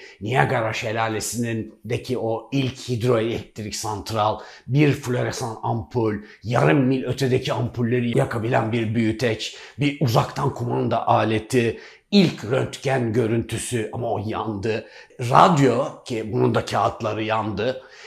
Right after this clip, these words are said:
endüksiyon motoru, üzerinde insan olmayan, yel-, olmadan yelken açabilen radyo kontrollü tekne. <laughs> Radar alanında da araştırmalar yaptı. Yirmi altı ayrı ülkede yüzlerce patenti var.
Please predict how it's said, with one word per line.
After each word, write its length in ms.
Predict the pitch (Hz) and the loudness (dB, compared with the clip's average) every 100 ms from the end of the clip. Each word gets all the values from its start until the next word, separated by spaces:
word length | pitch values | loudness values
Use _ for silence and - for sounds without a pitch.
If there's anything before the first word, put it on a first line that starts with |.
| - | -10
endüksiyon 640 | - 143 143 143 - 143 143 | 2 6 6 4 2 4 6
motoru, 760 | 135 135 127 117 113 110 107 - - - | 6 4 2 0 2 0 -2 -8 -16 -2
üzerinde 520 | 139 147 143 143 143 | 4 8 8 8 6
insan 360 | 139 139 131 147 | 4 2 0 2
olmayan, 580 | 151 143 135 135 110 | 4 4 4 2 0
yel-, 380 | 120 135 139 - - | 0 2 2 -2 4
olmadan 460 | 147 143 131 127 | 6 8 4 4
yelken 480 | 127 117 131 - 156 | 2 4 2 2 -2
açabilen 640 | 120 - 135 120 131 120 | -2 -2 0 2 2 2
radyo 360 | 120 139 127 120 | 4 4 4 0
kontrollü 640 | 131 123 120 120 117 110 | 0 -2 0 0 0 0
tekne. 600 | - 117 - 117 113 - - _ _ | -2 -4 -2 -2 0 -2 -12 _ _
<laughs> 600 | - - - - - - 113 | -12 -8 -8 -10 -20 -8 2
Radar 340 | 127 220 240 | 4 4 2
alanında 580 | - 135 127 127 127 123 | 2 2 2 2 2 0
da 60 | 98 | 0
araştırmalar 760 | 90 90 - 87 - 76 69 | -2 -4 -6 -10 -10 -6 -6
yaptı. 340 | 67 69 - 98 | -6 -10 -10 -8
Yirmi 520 | 107 165 196 208 233 | -2 2 4 4 2
altı 580 | - 147 165 156 - - | 2 0 0 0 -4 0
ayrı 300 | 127 131 143 | 2 4 4
ülkede 480 | 175 131 127 143 196 | 4 2 0 0 0
yüzlerce 800 | 147 156 185 156 170 151 131 - | 2 4 2 2 2 2 0 -2
patenti 540 | 113 - 82 76 90 | -4 -4 -8 -8 -10
var. 300 | 52 - - | -10 -10 -14